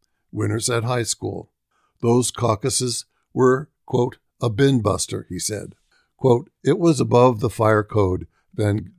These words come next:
Ginkel said, "and I don't know what it's going to look like this year, but I expect it to be a pretty good turnout,"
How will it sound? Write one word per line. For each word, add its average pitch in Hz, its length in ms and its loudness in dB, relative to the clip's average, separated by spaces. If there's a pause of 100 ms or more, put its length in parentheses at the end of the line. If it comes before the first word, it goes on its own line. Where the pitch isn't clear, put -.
(140)
Ginkel 104 300 -4
said, 104 400 -2 (480)
"and 123 140 0
I 123 60 6
don't 131 260 4
know 123 400 6 (180)
what 117 180 2
it's 120 160 0
going 117 240 0
to 101 100 -2
look 107 240 4
like 107 240 2
this 123 280 -2
year, 92 300 -2 (640)
but 127 140 0
I 127 120 4
expect 127 480 -2
it 113 120 -6
to 123 100 0
be 110 160 6
a 104 60 4
pretty 151 260 0
good 101 260 -4
turnout," 113 540 0